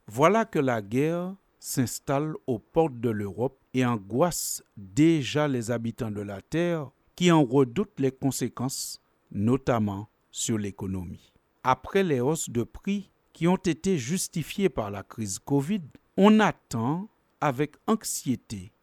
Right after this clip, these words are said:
une autre vague d'augmentation que ceux qui s'enrichissent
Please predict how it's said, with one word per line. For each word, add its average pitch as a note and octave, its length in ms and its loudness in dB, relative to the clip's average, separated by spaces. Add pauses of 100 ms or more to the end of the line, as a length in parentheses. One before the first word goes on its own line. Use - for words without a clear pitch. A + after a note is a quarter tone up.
(260)
une E3 220 8
autre G#3 300 4
vague B2 400 -2
d'augmentation A#2 920 -2 (300)
que F3+ 160 6
ceux C4+ 420 2 (120)
qui D3 160 -2
s'enrichissent - 1000 0